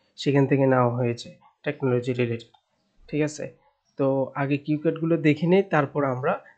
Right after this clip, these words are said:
যে টেমপ্লেটটা আছে সেটা দেখব, ওকে? আর এগুলা কিভাবে আমরা কিওয়ার্ডে থেকে আসলে আমরা, আহ, ব্যবহার করব সেইগুলা আমি বলে দিব। তো describe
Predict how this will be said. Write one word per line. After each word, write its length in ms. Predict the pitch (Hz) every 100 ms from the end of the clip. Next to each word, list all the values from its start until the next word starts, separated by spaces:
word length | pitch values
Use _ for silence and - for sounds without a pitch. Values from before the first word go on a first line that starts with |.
| _
যে 480 | 131 127 123 120 120 - _ _
টেমপ্লেটটা 380 | 139 127 139 151
আছে 160 | 147 165
সেটা 240 | 135 127
দেখব, 320 | 120 113 -
ওকে? 240 | 143 - 208 - - - - -
আর 200 | 120 123
এগুলা 300 | 127 135 156
কিভাবে 540 | 160 165 156 170 165 175
আমরা 520 | 151 151 151 160 165 165
কিওয়ার্ডে 760 | 147 131 147 143 147 147 135 - _ _ _ _ _ _ _ - -
থেকে 280 | 131 143 139
আসলে 320 | 131 131 135
আমরা, 280 | 131 131 131
আহ, 760 | 127 - 127 123 120 123 -
ব্যবহার 400 | 127 127 139 147
করব 380 | 147 123 123 139
সেইগুলা 500 | 139 127 127 127 127
আমি 340 | 127 127 117 120
বলে 200 | 120 117
দিব। 200 | 113 113 _ _ _ _ _ _ -
তো 80 |
describe 580 | 123 131 135 - 156 160